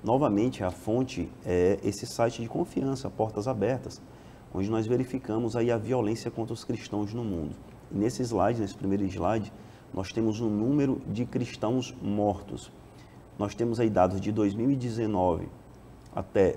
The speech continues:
dois mil e vinte e dois, nós tivemos um aumento muito grande entre dois mil e vinte e dois mil e vinte e um. Nós estamos, é, apresentando um, um, uma queda nesses números. Aproximadamente cinco mil seiscentos e vinte e um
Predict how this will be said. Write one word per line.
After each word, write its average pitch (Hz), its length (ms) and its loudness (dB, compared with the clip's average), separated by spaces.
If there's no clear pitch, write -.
dois 98 340 2
mil 104 340 0
e 107 100 0
vinte 110 240 -4
e 104 40 0
dois, 101 220 2
nós 120 100 -2
tivemos 107 340 -2
um 117 40 0
aumento 110 340 0
muito 127 240 -2
grande 120 440 2
entre 98 200 0
dois 101 220 2
mil 107 160 0
e 110 100 0
vinte 98 280 0
e 107 40 -4
dois 98 160 2
mil 107 120 -2
e 107 40 -2
vinte 123 200 -4
e 127 80 -2
um. 120 160 -2
Nós 104 140 2
estamos, 113 420 0
é, 95 240 8
apresentando 104 540 0
um, 107 120 -2
um, 98 240 -2
uma 123 200 0
queda 139 320 4
nesses 101 340 0
números. 85 400 -2
Aproximadamente 98 680 0
cinco 107 260 -6
mil 123 140 0
seiscentos 101 440 -4
e 104 40 -2
vinte 107 220 -4
e 104 60 -4
um 110 140 -2